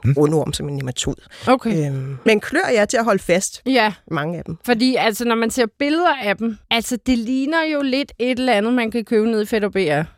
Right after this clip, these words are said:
Speaker 1: Mm.
Speaker 3: Det ligner jo sådan en Pokémon. Ja, jeg synes, de ser helt utrolig nuttet ud, men de har jo sådan, d-, d-, d-, trut-,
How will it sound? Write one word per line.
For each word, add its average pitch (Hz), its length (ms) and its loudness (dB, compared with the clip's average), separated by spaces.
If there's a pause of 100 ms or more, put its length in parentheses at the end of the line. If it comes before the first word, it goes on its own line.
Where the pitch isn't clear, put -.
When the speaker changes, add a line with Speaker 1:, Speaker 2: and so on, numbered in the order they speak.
Speaker 1:
Mm. 101 320 4
Speaker 3:
Det 220 140 4
ligner 233 180 4
jo 254 60 4
sådan 240 240 0
en 220 60 4
Pokémon. 202 500 2
Ja, 190 100 0
jeg 175 100 2
synes, 190 200 -6
de 196 120 -6
ser 196 140 0
helt 185 320 -4
utrolig 202 480 0
nuttet 196 280 2
ud, 185 160 2
men 196 200 -2 (100)
de 202 100 0
har 202 140 4
jo 190 100 0
sådan, 208 320 -8
d-, - 40 -12
d-, 175 340 -14 (100)
d-, 170 240 -18
trut-, - 360 0